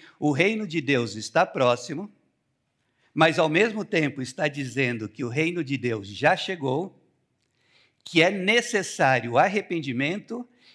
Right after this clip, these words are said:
e é necessário fe-, é, crer. Esse é o evangelho que Jesus estava anunciando. E quando ele falava sobre "o reino de Deus está próximo" ou "o reino de Deus já chegou",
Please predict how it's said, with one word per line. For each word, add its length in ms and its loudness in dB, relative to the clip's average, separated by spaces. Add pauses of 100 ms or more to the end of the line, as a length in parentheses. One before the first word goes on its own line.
e 120 2
é 80 6
necessário 760 -4
fe-, 560 -8 (300)
é, 420 -10 (100)
crer. 440 -4 (1600)
Esse 580 -2 (140)
é 120 -4
o 140 -4
evangelho 720 -6 (160)
que 100 -10
Jesus 440 -8
estava 380 -14
anunciando. 640 -10 (840)
E 160 2
quando 500 2
ele 160 2
falava 500 4
sobre 420 -4
"o 80 0
reino 540 0
de 160 -4
Deus 320 0
está 260 -4
próximo" 640 0
ou 200 2
"o 20 -2
reino 400 0
de 120 -6
Deus 320 -2
já 260 2
chegou", 720 -4